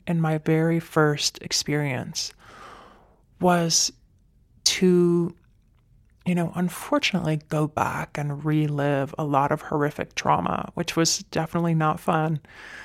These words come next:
But while it was happening, I was in a safe environment with safe,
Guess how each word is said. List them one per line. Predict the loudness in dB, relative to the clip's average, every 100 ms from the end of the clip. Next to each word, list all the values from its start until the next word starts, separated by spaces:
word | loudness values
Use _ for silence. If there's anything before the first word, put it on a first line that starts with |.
| -20 -12 0
But | 2 2
while | 0 2 2 0
it | -2
was | -4 -4
happening, | -6 -8 -8 -4 -4 -2 -6 -10 _ _ _ _ _ _ -20 -20 -20 -4 2
I | 4 4 2
was | 4 4 4 2 2 0 -2 -16 -2
in | 0
a | 0
safe | 0 -2 -4 0
environment | 0 2 0 -2 -4 -6 -8 _ _ _ _ _ _ _ _ -20 _ 0
with | 4 2 0 -12 _ -12
safe, | 0 2 4 2 2 -4 -20